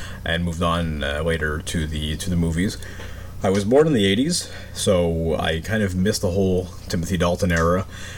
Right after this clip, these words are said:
and got right into the Pierce Brosnan era, which was kind of a reboot, a softer reboot, not the same kind of reboot as we got later on with Daniel Craig, but a softer reboot of the characters because, um,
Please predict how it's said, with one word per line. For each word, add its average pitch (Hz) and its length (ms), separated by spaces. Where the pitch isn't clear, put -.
and 90 220
got 85 180
right 101 160
into 92 200
the 87 40
Pierce 98 280
Brosnan 90 480
era, 80 180
which 98 180
was 117 120
kind 127 180
of 113 80
a 107 100
reboot, 101 680
a 95 60
softer 101 420
reboot, 90 420
not 92 260
the 85 100
same 85 340
kind 82 180
of 80 60
reboot 87 380
as 87 120
we 90 60
got 85 240
later 87 260
on 85 140
with 85 100
Daniel 82 280
Craig, 87 280
but 78 140
a 95 80
softer 123 380
reboot 90 320
of 82 80
the 87 80
characters 85 460
because, 82 400
um, 73 540